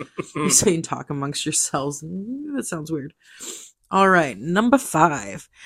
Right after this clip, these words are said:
Speaker 2: Have you had any experiences where you felt God's presence or guidance in our marriage? Um, the amount of times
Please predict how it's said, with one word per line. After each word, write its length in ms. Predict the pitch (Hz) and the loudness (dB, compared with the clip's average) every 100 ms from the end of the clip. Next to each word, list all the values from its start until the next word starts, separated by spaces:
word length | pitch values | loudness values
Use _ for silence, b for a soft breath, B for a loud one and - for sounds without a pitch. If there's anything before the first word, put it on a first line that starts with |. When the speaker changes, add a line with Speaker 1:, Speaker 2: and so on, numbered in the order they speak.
| B | B
Speaker 2:
Have 120 | - 208 | 0 4
you 100 | 226 | 6
had 220 | 202 175 | 6 4
any 320 | 196 233 254 | 2 2 2
experiences 1120 | 202 - - - 185 190 170 147 - 139 139 | 0 0 0 4 4 4 2 0 -2 -2 -2
where 140 | 143 156 | 0 0
you 220 | 160 190 | 2 0
felt 420 | - 180 156 - - | -2 0 0 -2 -4
God's 340 | 165 175 202 | 2 2 2
presence 540 | - - 247 160 147 - | -2 0 2 0 -4 -4
or 160 | 165 | -2
guidance 600 | 170 165 156 143 123 - - | 0 0 0 -2 -2 -4 0
in 140 | 180 175 | 2 2
our 160 | 147 | 2
marriage? 640 | 135 90 67 71 151 - - _ _ _ _ _ _ _ _ _ _ 160 | -4 -12 -16 -10 -6 -6 -8 _ _ _ _ _ _ _ _ _ _ -6
Um, 260 | 160 165 | -4 -2
the 140 | 156 151 | -2 -2
amount 360 | 151 180 240 | 0 2 2
of 100 | 233 | 0
times 440 | - 208 196 202 | -2 -4 -4 -4